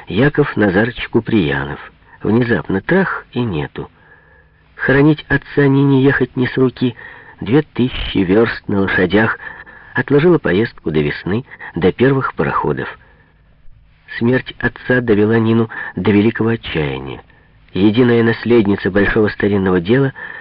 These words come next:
она не знала, кого туда вместо себя послать. У Прохора на капиталы Нины разъярились глаза и сердце. Он всё бы съел один. Но Нина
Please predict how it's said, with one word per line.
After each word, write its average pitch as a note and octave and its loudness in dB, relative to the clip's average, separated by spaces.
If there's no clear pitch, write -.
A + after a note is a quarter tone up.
она G#2 2
не A#2+ 4
знала, C3+ 2
кого A#2+ 2
туда B2+ 2
вместо A2+ -2
себя F#2 0
послать. - -8
У F#2+ -4
Прохора D3 2
на C3 2
капиталы A#2+ 0
Нины C3 2
разъярились A2 0
глаза F#2 0
и G2 0
сердце. - -6
Он G2 0
всё - -2
бы C3 -2
съел A2 0
один. D#2 -4
Но F2 0
Нина A#2 2